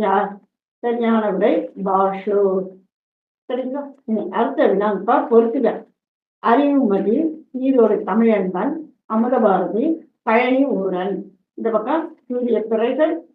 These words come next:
நிரந்தர மின்னல்கள், புள்ளி நுனி, புள்ளி பூக்கள். அதாவது இவர்கள் எல்லாருமே நம்ம வந்து சாதாரண புது கவிதை வரிசையில் நம்ம பார்த்துட்டு இருந்தோம். ஆனால் அவர்கள் ஹைக்கூ, சென்ட்ரியூ முதலான கவிதைகளும் எழுதியிருக்கின்றார்கள்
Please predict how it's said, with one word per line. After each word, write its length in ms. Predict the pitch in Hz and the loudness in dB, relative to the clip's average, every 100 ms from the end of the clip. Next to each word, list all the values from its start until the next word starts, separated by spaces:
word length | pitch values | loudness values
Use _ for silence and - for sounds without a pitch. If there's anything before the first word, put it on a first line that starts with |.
| - | -8
நிரந்தர 340 | 214 220 220 202 202 | -4 -2 -2 -2 -2
மின்னல்கள், 560 | 233 285 294 294 320 311 - _ | 0 0 -2 0 0 -2 -8 _
புள்ளி 300 | 233 220 220 208 214 | -2 0 0 0 0
நுனி, 220 | 269 320 330 - - _ | 2 2 2 0 -14 _
புள்ளி 340 | 320 330 320 349 - | 2 4 4 2 -2
பூக்கள். 560 | 247 202 - 214 208 202 190 - - _ _ 262 | -2 -2 0 2 4 4 2 -4 -14 _ _ 4
அதாவது 320 | 285 277 220 254 - - _ | 6 6 6 4 0 -10 _
இவர்கள் 320 | 277 277 262 247 | -2 2 2 2
எல்லாருமே 360 | 285 302 311 311 | 4 4 4 4
நம்ம 140 | 247 254 | 2 0
வந்து 160 | 262 311 226 | 0 0 2
சாதாரண 360 | 240 262 277 285 262 | 2 2 0 -2 -2
புது 140 | 233 285 | -2 -2
கவிதை 220 | 254 220 208 | 2 2 2
வரிசையில் 380 | - 233 269 226 | 2 0 0 -2
நம்ம 120 | 185 190 | -4 -2
பார்த்துட்டு 360 | 196 - 240 202 | -2 -2 -4 -6
இருந்தோம். 240 | 185 185 - - _ - | -8 -8 -12 -20 _ -2
ஆனால் 260 | 240 294 302 226 | 2 2 2 2
அவர்கள் 340 | 214 233 233 | 2 2 0
ஹைக்கூ, 380 | 226 269 - 311 330 277 | 0 0 0 0 0 0
சென்ட்ரியூ 400 | 226 254 247 269 208 | -2 -4 -2 0 0
முதலான 300 | 214 214 214 220 | 0 0 0 0
கவிதைகளும் 520 | 233 277 277 302 320 208 | 2 2 0 0 0 0
எழுதியிருக்கின்றார்கள் 880 | 226 247 226 240 220 214 214 220 | -2 -4 -8 -6 -2 -2 0 -2